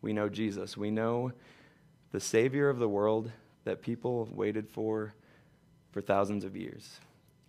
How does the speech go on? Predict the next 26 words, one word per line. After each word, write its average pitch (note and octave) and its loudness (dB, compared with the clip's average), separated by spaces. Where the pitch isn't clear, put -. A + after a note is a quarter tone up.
And G#2 -2
that's A2+ 0
one B2 2
of A2+ 0
the A2 -2
things A2 -2
we G#2+ -2
see A2 0
when G2 -4
we G2 -2
open G2 -4
up F#2+ -10
our G2 -8
Bibles, F#2+ -12
that G2 -10
from A2 0
the - 0
time C#3 4
of D3 2
the C3 2
creation C3+ 2
of C3+ -2
the C3+ 2
world A2 4
up A2+ 0
until A2+ 2